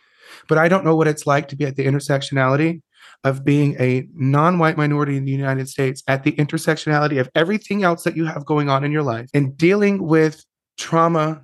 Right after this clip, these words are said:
the emotional toll of that intersectionality. I don't have that representation. And w-, what I do know is that there is a long train of abuse in this country. The truth is being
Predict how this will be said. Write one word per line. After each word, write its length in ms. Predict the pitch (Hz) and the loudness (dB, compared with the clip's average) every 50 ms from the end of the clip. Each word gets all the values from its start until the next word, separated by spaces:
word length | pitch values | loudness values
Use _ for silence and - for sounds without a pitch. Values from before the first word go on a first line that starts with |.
| _ | _
the 220 | - 139 143 135 - | -2 0 0 2 2
emotional 680 | 143 147 143 147 160 165 160 - - 160 160 156 156 | 2 2 4 4 4 4 2 0 -2 -4 -4 -4 -4
toll 560 | - - - - 143 139 139 139 135 131 135 - | -6 -6 -2 0 2 4 4 4 2 0 -2 -2
of 140 | 135 135 139 | -2 0 0
that 120 | 147 139 | 0 0
intersectionality. 800 | 143 143 139 - 147 - - 139 139 - - 131 131 131 135 139 - | 0 -2 -6 -8 -6 -2 -2 -2 -2 -2 -2 0 0 0 0 0 0
I 80 | 147 147 | 0 0
don't 160 | 170 180 160 | 2 2 0
have 160 | 170 165 151 | 0 -2 -2
that 120 | 151 135 | -2 -2
representation. 800 | - 135 135 135 143 131 131 135 131 - 131 127 127 - 135 131 | -2 -4 -4 -4 -4 -4 -4 -4 -4 -2 -2 -4 -2 -2 -2 -2
And 140 | 135 127 139 | -2 -2 -4
w-, 160 | 151 147 - 151 | -6 -6 -2 0
what 120 | 170 156 | 0 2
I 80 | 139 131 | 2 0
do 300 | 127 120 - 156 170 185 | 0 0 0 0 0 2
know 400 | 185 160 135 131 127 127 131 _ - | 2 2 2 2 0 0 -4 _ -4
is 80 | 131 139 | -2 -2
that 180 | 147 143 - | -2 0 0
there 140 | 160 156 156 | 2 2 2
is 140 | 160 147 147 | 2 2 2
a 260 | 139 135 139 135 135 - - | 2 2 2 -2 -4 -4 -2
long 300 | 139 151 160 170 180 170 | 2 2 4 2 2 0
train 240 | - - 160 151 | -2 -2 0 0
of 100 | 151 143 | 0 0
abuse 360 | 143 131 123 135 131 131 131 - | 0 -2 -2 -2 -4 -4 -4 -6
in 80 | 120 | -8
this 140 | 123 120 - | -8 -8 -8
country. 500 | - 120 120 - - 120 123 135 139 139 - _ _ _ - | -6 -8 -6 -6 -4 -4 -4 -4 -6 -8 -12 _ _ _ -6
The 180 | 139 127 151 | -2 0 0
truth 560 | 143 139 - - 175 175 180 180 - - - - | 0 -2 0 2 2 2 2 0 -2 -8 -6 -2
is 180 | 147 151 147 139 | -2 -2 -2 -2
being 580 | 139 147 151 147 147 147 139 139 139 147 147 | 0 0 2 2 2 2 2 2 0 0 -2